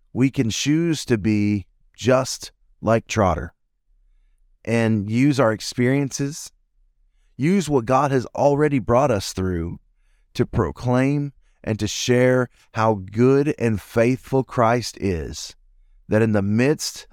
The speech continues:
of everything, he brought us out of the pit of destruction and set our feet upon the rock, making our steps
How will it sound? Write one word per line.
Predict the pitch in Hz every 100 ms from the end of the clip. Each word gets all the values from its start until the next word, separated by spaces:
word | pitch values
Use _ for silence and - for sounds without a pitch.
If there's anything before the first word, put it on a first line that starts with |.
| -
of | 107 104 92 - _ _
everything, | 117 131 101 95 82 - - _ _ _ _ _ - _ _ _
he | - 113
brought | 82 113 117 127 -
us | 98 87 85 - - _ _ _ _ _
out | 101 98 - -
of | 101
the | 78
pit | - - 113 110 -
of | 95
destruction | 95 - - 87 80 - - - - _ _ _
and | 98 95
set | - - 117 131 - _ _ -
our | 73 80 -
feet | 135 127 - - -
upon | - - 104 107 110 - -
the | 104
rock, | 101 87 90 87 - -
making | 107 117 143 135 127
our | - 95
steps | - - 127 123 - -